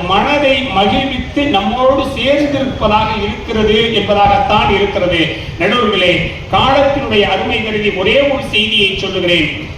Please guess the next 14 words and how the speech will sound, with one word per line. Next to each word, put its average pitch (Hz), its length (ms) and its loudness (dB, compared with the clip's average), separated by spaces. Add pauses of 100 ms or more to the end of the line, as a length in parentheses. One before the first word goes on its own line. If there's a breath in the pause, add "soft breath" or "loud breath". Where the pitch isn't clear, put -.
(120)
ரசனை 277 920 2
என்பதுதான் 214 680 -2 (320)
வாழ 196 280 0
வைக்கிறது. 160 460 0 (200)
இந்த 190 240 0
இப்ப 214 380 -2
இங்க 269 300 2 (480)
மேடையில 269 540 2 (1120)
அரிதான 285 560 2
ஒரு 269 200 2
புத்தகம் 240 300 0
எனக்கு 202 180 2
பரிசு 208 280 -2
கொடுத்தாங்கங்க. 180 760 -4